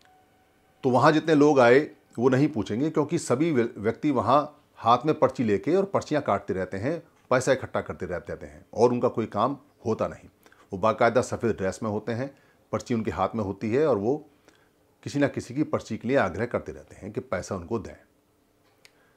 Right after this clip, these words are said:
दूसरा वाला जो धर्म प्रकाश भारती जी का था कार्यक्रम, उसमें एक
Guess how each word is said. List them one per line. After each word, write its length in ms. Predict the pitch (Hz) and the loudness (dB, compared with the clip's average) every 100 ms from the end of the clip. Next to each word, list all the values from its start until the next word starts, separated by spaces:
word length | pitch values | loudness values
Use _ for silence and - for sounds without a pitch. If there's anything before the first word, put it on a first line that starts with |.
| _ - | _ -6
दूसरा 300 | 127 147 165 | 0 4 6
वाला 220 | 151 151 156 | 8 8 6
जो 120 | 156 | 4
धर्म 200 | 117 120 | 0 -2
प्रकाश 400 | 139 135 139 - - | 4 4 4 -2 -18
भारती 320 | 101 104 113 127 | -4 -2 0 -2
जी 120 | 127 | 0
का 120 | 123 | 0
था 100 | 113 | 0
कार्यक्रम, 480 | - 92 92 113 147 _ _ _ _ _ _ | -4 -4 -4 -8 -8 _ _ _ _ _ _
उसमें 360 | 120 - 151 156 | -8 -4 0 2
एक 120 | 147 | 2